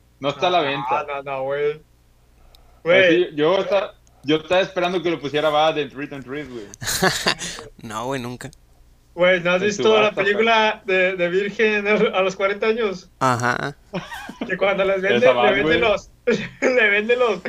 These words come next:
Speaker 2: los juguetes y todo ese pedo, güey, está bien calero esa película.
Speaker 3: Toda la, toda la
Speaker 1: Eh,
Speaker 3: casa llena de
Speaker 1: Abad.
Speaker 3: juguetes, güey.
Speaker 1: Una pregunta, Bad.
Speaker 3: Dime.
Speaker 1: ¿E-, es, esa, esa figura, güey, de Bruce Lee, la compraste en Walmart o en dónde la compraste, güey?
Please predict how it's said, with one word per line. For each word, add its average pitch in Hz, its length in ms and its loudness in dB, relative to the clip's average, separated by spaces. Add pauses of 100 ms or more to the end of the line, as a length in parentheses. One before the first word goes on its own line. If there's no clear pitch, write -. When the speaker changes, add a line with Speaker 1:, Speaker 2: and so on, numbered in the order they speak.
(260)
Speaker 2:
los 196 180 -4
juguetes 202 540 -2
y 208 80 -12
todo 214 140 0
ese 220 160 -2
pedo, 214 280 -4
güey, 208 120 -2
está 180 140 -10
bien 156 160 -8
calero 156 500 -8
esa 156 160 -12
película. 139 420 -18
Speaker 3:
Toda 123 160 -4
la, 135 400 4
toda 135 160 -4
la 156 220 4
Speaker 1:
Eh, 156 40 2
Speaker 3:
casa 143 280 4
llena 139 160 2
de 151 120 2
Speaker 1:
Abad. 143 200 2
Speaker 3:
juguetes, - 240 0
güey. 151 160 -2 (1400)
Speaker 1:
Una 180 240 -2
pregunta, 175 320 -2
Bad. 135 220 2 (260)
Speaker 3:
Dime. 127 300 -4 (1120)
Speaker 1:
¿E-, 135 180 -2
es, 156 320 -6
esa, 165 1080 -2
esa 131 180 -6
figura, 170 360 -2
güey, 180 220 -4
de 139 240 -4
Bruce 147 240 -8
Lee, 175 160 0
la 165 120 -2
compraste 143 320 -8
en 165 80 -10
Walmart 180 360 -4
o 143 60 -6
en 135 100 -10
dónde 143 160 -10
la 147 100 -8
compraste, 135 420 -10
güey? 107 140 -12